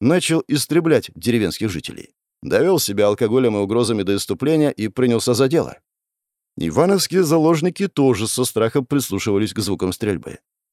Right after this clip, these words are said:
Ситуация казалась невероятной, нереальной,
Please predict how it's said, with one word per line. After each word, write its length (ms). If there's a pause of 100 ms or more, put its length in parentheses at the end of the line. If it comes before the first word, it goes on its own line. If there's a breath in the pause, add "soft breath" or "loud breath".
(140)
Ситуация 520
казалась 480
невероятной, 680
нереальной, 680